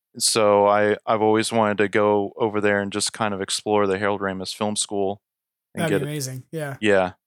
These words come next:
Speaker 2: Yeah,
Speaker 1: So
Speaker 2: no,
Speaker 1: those
Speaker 2: I
Speaker 1: are the places I would like to do.
Speaker 2: I think, because we were trying to part this, parse this out a second ago, I'm like, the, the Dubai thing is called Motion Gate, and I think it's like
Speaker 1: Okay.
Speaker 2: a, um,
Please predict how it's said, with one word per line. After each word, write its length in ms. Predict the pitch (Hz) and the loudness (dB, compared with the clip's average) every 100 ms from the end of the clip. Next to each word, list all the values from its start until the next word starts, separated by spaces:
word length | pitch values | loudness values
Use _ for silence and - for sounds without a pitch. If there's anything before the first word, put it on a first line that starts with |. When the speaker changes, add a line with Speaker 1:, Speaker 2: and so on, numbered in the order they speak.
| _ _ _ _ _ _ _ _ _ - | _ _ _ _ _ _ _ _ _ -8
Speaker 2:
Yeah, 200 | 156 139 | -6 -2
Speaker 1:
So 140 | 151 127 | 0 2
Speaker 2:
no, 80 | |
Speaker 1:
those 140 | 165 165 | 2 2
Speaker 2:
I 40 | |
Speaker 1:
are 20 | |
the 100 | 127 | 0
places 420 | 113 131 127 113 101 | 2 0 0 0 2
I 140 | 104 | 2
would 120 | 101 | 2
like 180 | 90 87 | 0 -2
to 120 | 101 | -4
do. 300 | - 90 90 - _ _ _ - | -4 -6 -6 -12 _ _ _ -6
Speaker 2:
I 80 | 175 | -4
think, 340 | - 277 269 214 | 0 0 0 -8
because 240 | 190 165 | -8 -4
we 80 | 165 | -2
were 120 | 156 | -2
trying 360 | 135 - 175 151 | -4 -2 0 0
to 60 | 139 | -2
part 200 | 156 143 | -4 -2
this, 140 | - | -4
parse 260 | - 156 151 | -2 -2 0
this 120 | 143 | -2
out 120 | 147 139 | -4 -4
a 40 | |
second 280 | - 143 139 | -4 -6 -6
ago, 200 | 127 127 | -8 -8
I'm 80 | 127 | -8
like, 220 | 131 - _ _ _ _ _ _ - | -10 -12 _ _ _ _ _ _ -6
the, 200 | 147 135 - | -6 -6 -6
the 100 | 165 | -4
Dubai 600 | 143 175 127 156 156 196 | 0 0 2 2 2 0
thing 380 | 254 262 277 254 _ _ - | -2 -4 -4 -8 _ _ -6
is 280 | 180 147 135 | -2 -2 -4
called 300 | - 175 151 | -6 -4 -2
Motion 500 | 135 143 151 - 139 | -4 -6 -4 -4 -4
Gate, 320 | 123 127 - _ - | -8 -12 -16 _ -14
and 120 | 147 | -12
I 40 | |
think 220 | 131 165 165 | -10 -12 -8
it's 140 | 143 | -4
like 140 | 123 113 | -2 0
Speaker 1:
Okay. 240 | 98 135 | -2 -6
Speaker 2:
a, 80 | 135 | -8
um, 360 | 127 123 123 | -8 -10 -14